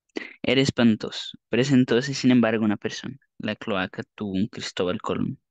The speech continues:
Un día, corría el año de mil ochocientos cinco, en estas raras apariciones que el emperador hacía en París, el ministro del Interior fue a verla. Óyase en el carrusel el ruido de los sables en todos aquellos soldados extraordinarios de la gran re-, gran república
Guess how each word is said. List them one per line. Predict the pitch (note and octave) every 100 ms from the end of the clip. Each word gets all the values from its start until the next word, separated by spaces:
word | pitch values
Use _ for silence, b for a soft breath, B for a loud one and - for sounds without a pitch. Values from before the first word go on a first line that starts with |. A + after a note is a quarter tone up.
| _ _ _ B B B B B -
Un | D3+ D3+
día, | D3 D3 -
corría | - G2 G#2
el | G2+
año | G2 G2
de | F#2
mil | E2 D#2+
ochocientos | - - G2+ B2
cinco, | - C3+ - - _ _ _ _ -
en | G#2+
estas | B2 A#2 B2+
raras | A2 A2 A#2 -
apariciones | - G#2+ A#2 - G#2+ A2 -
que | - G#2
el | G2+
emperador | A#2 G2+ G2+ G2 G2+
hacía | - A2
en | G#2+
París, | F#2 A2+ - -
el | G#2
ministro | A2+ A2+ - A#2
del | A2+ G#2
Interior | A2+ A2+ G2+ G2 G2+
fue | - G2
a |
verla. | - - - _ _ _ _ _ _ _ _ B B B B B -
Óyase | - D#3 - E3
en | D3+
el | C#3+
carrusel | C3 B2+ C#3 C3 A#2+
el | A#2
ruido | A2+ G#2+ G#2+
de | A2
los | G#2 -
sables | - A2 G#2 G#2
en | A#2+
todos | A2 A2
aquellos | G#2+ G2+ G#2+
soldados | A2+ G2+ F2+ F#2 -
extraordinarios | - - G2+ G2 G#2+ F2+ F#2+ G2
de | D2
la | D#2+
gran | F2 F2+ F2
re-, | -
gran | G2+ A2+ A2+ A#2
república | A2+ - G#2+ - - -